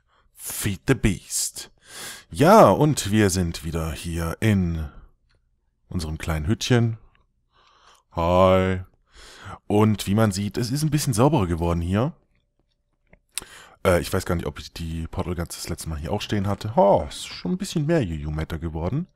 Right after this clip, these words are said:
Oh. Oh. Was ist denn? Äh, hier los? Scheiße. Wir haben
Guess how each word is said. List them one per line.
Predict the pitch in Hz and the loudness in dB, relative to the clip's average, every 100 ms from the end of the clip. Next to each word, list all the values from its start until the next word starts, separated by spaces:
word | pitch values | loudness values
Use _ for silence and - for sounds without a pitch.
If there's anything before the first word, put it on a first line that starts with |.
| _ - - - - _ _ _ _ _ _ _ _ | _ -20 -20 -20 -20 _ _ _ _ _ _ _ _
Oh. | 120 110 87 69 69 _ _ _ _ _ _ _ _ _ _ _ _ _ _ _ _ _ _ _ _ _ _ _ _ _ _ _ _ _ _ | 6 6 6 2 -8 _ _ _ _ _ _ _ _ _ _ _ _ _ _ _ _ _ _ _ _ _ _ _ _ _ _ _ _ _ _
Oh. | 120 120 92 78 - _ _ _ _ _ _ _ - | 4 6 6 2 -8 _ _ _ _ _ _ _ -12
Was | 85 | -10
ist | 92 - | -10 -6
denn? | 90 90 85 _ _ _ _ _ _ _ _ _ _ _ _ _ _ _ _ _ _ _ _ _ _ _ _ _ _ _ _ _ _ _ _ _ _ - | -4 -4 -8 _ _ _ _ _ _ _ _ _ _ _ _ _ _ _ _ _ _ _ _ _ _ _ _ _ _ _ _ _ _ _ _ _ _ -10
Äh, | - 95 85 80 73 - _ | 0 2 2 -2 -6 -16 _
hier | _ 98 104 | _ 0 2
los? | 90 101 123 - _ | 4 2 0 -6 _
Scheiße. | - 101 - 90 - _ _ _ - _ _ - | 0 0 2 -4 -6 _ _ _ -20 _ _ -16
Wir | 85 120 156 | -4 2 4
haben | 110 117 110 107 120 131 139 | 4 4 4 2 2 -2 -6